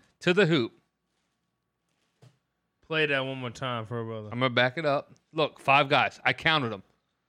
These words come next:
Speaker 1: Right?
Speaker 2: Did they all lift it off the ground and shot that motherfucker? He
Speaker 1: From the
Speaker 2: is
Speaker 1: three-point line. Now imagine
Speaker 2: That's impressive as
Speaker 1: Isn't that
Speaker 2: shit,
Speaker 1: not?
Speaker 2: dude.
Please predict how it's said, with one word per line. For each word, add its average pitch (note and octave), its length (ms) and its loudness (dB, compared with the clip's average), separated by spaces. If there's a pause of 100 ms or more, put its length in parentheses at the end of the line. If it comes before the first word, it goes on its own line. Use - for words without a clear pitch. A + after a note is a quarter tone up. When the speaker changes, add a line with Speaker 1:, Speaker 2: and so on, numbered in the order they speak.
(260)
Speaker 1:
Right? A#2+ 260 0 (1000)
Speaker 2:
Did D3 140 -8
they D#3+ 200 -2
all D3 380 2
lift E3+ 220 -4
it F3 80 -2
off E3+ 160 -4
the D3 80 -10
ground C#3 260 -6
and B2 80 -10
shot C3+ 320 -6
that C3 120 -8
motherfucker? B2 500 -10 (460)
He C3+ 100 -16
Speaker 1:
From G3 160 2
the A3+ 80 -2
Speaker 2:
is - 60 -8
Speaker 1:
three-point A3 400 -4
line. B2 220 -8 (100)
Now G3 240 2
imagine G3+ 280 4
Speaker 2:
That's A#3+ 320 2
impressive G3 840 2
as B2 80 -4
Speaker 1:
Isn't C#3+ 220 0
that F#3+ 200 2
Speaker 2:
shit, B2+ 80 -8
Speaker 1:
not? B2 420 4
Speaker 2:
dude. D3 320 -2